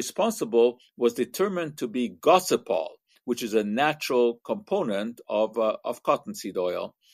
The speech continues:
And in the nineteen seventies, the Chinese government began researching gossypol as a contraceptive. And it actually worked, but it had a side effect that resulted in low blood potassium. And in the nineteen nineties, a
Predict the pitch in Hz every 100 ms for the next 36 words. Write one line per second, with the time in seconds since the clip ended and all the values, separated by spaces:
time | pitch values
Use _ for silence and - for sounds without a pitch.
0 | - - - - - 127 127 123 120 185
1 | 214 156 120 - 175 165 156 156 143 113
2 | - 151 139 98 151 147 143 143 123 120
3 | 107 113 98 175 - 127 120 120 110 123
4 | 147 143 127 127 127 123 117 - 120 131
5 | - - - 90 - _ _ _ _ _
6 | - 143 165 220 - 170 262 220 214 -
7 | - - _ _ _ _ - _ 139 147
8 | 151 139 127 - 190 220 143 - 127 -
9 | 127 131 117 143 156 113 120 110 120 107
10 | 117 - 113 104 95 - 87 82 - _
11 | _ _ _ _ - - _ - - -
12 | 123 143 151 139 147 208 208 127 117 185
13 | 131 104